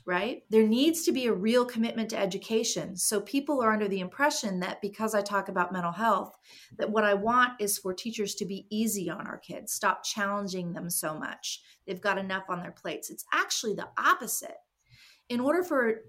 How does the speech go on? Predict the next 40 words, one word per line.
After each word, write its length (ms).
um, 360
a 60
teenager 480
to 160
feel 720
like 260
they're 140
successful, 920
like, 220
I'm 160
smart 460
enough 300
to 120
resolve 540
problems, 640
not 240
just 180
problems 400
in 100
the 60
world, 280
but 120
my 320
own 300
problems, 560
which 220
sometimes 420
are 240
even 220
more 140
difficult 500
to 80
resolve, 560
they 180
have 380
to 80
have 260
examples 960
of 100
having 560